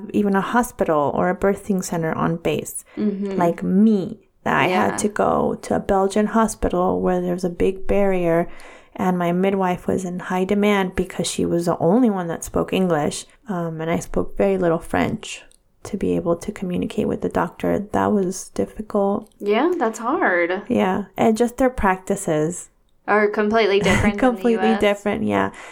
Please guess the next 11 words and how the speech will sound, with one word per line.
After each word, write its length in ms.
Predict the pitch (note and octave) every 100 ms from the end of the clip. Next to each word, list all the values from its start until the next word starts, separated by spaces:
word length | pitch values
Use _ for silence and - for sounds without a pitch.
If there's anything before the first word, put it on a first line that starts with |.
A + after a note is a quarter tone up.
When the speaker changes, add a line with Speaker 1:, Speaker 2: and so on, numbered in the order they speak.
| G3
Speaker 2:
Yeah. 260 | F#3 F3+
Speaker 1:
Their, 300 | A3 G#3 G3
um, 460 | F#3+ F#3 F3+ F#3 G#3 - _
I 140 | G3 G3
guess 360 | G3+ F#3+ - -
their 260 | - F#3 F3+
cleanliness. 960 | - G3 G3 G#3+ A3 A#3+ A#3+ A#3+ - -
I 120 | G#3+
don't 120 | A3+
wanna 180 | A3 G#3+
insult 600 | G3+ G3 G#3 G3 F#3 -